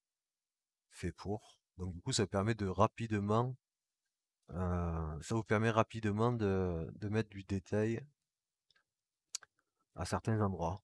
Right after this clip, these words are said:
Par exemple, si vous avez, vous avez envie de mettre des cailloux, si vous avez envie de mettre des feuilles, euh, cette technique-là, en fait, elle est, elle est parfaite, quoi.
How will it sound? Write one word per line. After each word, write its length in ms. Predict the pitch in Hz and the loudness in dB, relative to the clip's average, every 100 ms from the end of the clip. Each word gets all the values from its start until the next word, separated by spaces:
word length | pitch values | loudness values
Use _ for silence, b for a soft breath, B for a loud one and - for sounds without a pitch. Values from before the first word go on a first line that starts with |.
| _ | _
Par 120 | 73 | -6
exemple, 180 | 101 - | -6 -6
si 140 | - | -8
vous 200 | 87 87 | -8 -4
avez, 320 | 87 87 87 90 | -2 0 0 -2
vous 60 | |
avez 120 | 82 | -4
envie 200 | 78 92 | -4 -6
de 120 | 95 87 _ - - | -6 -8 _ -20 -12
mettre 260 | 92 95 - | -6 -6 -6
des 100 | 90 | -10
cailloux, 600 | - 101 82 80 87 104 107 | -8 -4 -4 -6 -10 -8 -8
si 120 | 95 | -8
vous 120 | 87 | -8
avez 200 | 85 82 | -8 -8
envie 540 | 80 85 87 87 90 90 | -8 -8 -10 -12 -10 -10
de 100 | 87 | -8
mettre 200 | 85 - | -8 -10
des 120 | - 73 | -14 -14
feuilles, 460 | - 101 101 95 - b b b b b _ - | -6 -2 -2 -4 -10 b b b b b _ -12
euh, 340 | 71 67 64 | -10 -8 -10
cette 200 | - 92 | -12 -10
technique-là, 580 | - 85 85 85 107 104 | -6 -6 -2 4 6 6
en 60 | 87 | 2
fait, 160 | 101 | -2
elle 80 | 87 | -4
est, 300 | 78 - - - | -4 -6 -10 -10
elle 100 | 80 | -10
est 40 | |
parfaite, 400 | - - 104 - | -8 -8 -8 -8
quoi. 220 | - 107 | -10 -12